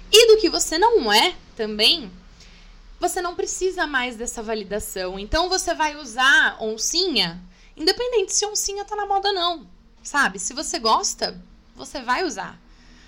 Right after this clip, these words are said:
Você não vai ser aquela pessoa que odeia neon e só porque neon entrou na moda, você vai comprar pra você pertencer. Você já vai tá ciente. Então, se eu pudesse te passar uma fórmula,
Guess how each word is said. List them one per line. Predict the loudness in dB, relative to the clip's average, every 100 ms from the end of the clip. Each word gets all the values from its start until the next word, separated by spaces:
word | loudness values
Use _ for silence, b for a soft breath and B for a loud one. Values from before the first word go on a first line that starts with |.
| b b
Você | -6 -2
não | 0
vai | 4 4
ser | 4
aquela | 2 0 -2
pessoa | -4 -2 4 4
que | 2 -4 -2
odeia | 0 0 2 4 4 4
neon | 2 2 6 4 4 -2 -6 -10 b b
e | -8
só | -2 -2
porque | -2 -6 -4
neon | 0 0 2 0 -4 -8 -10 -14 -10
entrou | -4 -2
na | 0 4
moda, | 6 6 4 0
você | 0 -6 -6
vai | -2 -2
comprar | -2 -8 -6 0 2 0 -6 -20 _
pra | 0 2
você | 2 -4
pertencer. | -4 -6 -8 -10 -10 -12 -12 -12 b b b _ -16
Você | -8 -6
já | -4
vai | -6 -8
tá | -12
ciente. | -12 -6 -6 -8 -12 -12 -12 -6
Então, | -4 0
se | 0
eu |
pudesse | 0 0 0 0
te | -4
passar | -2 -4 -2 2 2
uma | 2 -2
fórmula, | -4 2 4 6 4 -4 -8 -12